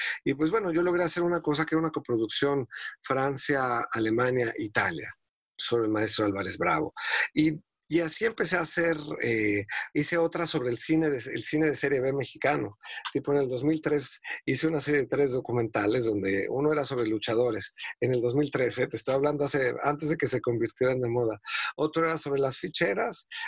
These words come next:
y otro era sobre el cine de horror. Y, pues, bueno, ahí también logré hacer una coproducción internacional. Y poco a poco, pues, logré acceder a, a, a mejores budgets con mucho esfuerzo, porque tenía que, que, claro, para levantar una pro-, una producción de eso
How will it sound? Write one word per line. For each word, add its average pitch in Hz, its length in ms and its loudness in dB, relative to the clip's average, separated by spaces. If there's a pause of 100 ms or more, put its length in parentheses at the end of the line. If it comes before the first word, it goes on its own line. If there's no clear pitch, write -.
(100)
y 135 100 0
otro 147 220 0
era 127 260 0
sobre 120 280 0
el 113 40 0
cine 135 320 2
de 120 80 2
horror. 101 320 -4 (500)
Y, - 140 2
pues, 185 160 0
bueno, 196 320 0
ahí 127 160 0
también 143 320 2
logré 135 220 2
hacer 139 200 0
una 135 140 0
coproducción 120 580 0
internacional. 120 680 0 (400)
Y 165 100 2
poco 208 280 0
a 240 100 0
poco, 151 600 0
pues, 117 240 -2
logré 127 280 2
acceder 147 520 2 (180)
a, 110 220 -2
a, 104 360 -2
a 107 100 -2
mejores 131 420 0
budgets 117 400 0 (260)
con 151 160 0
mucho 196 320 0
esfuerzo, 180 460 0
porque 131 240 -2
tenía 143 260 2
que, 135 300 0 (320)
que, 127 120 -4
claro, 139 360 0
para 120 200 0
levantar 127 460 2
una 156 200 0
pro-, 131 200 -2
una 139 240 2
producción 123 520 0
de 123 100 2
eso 135 220 2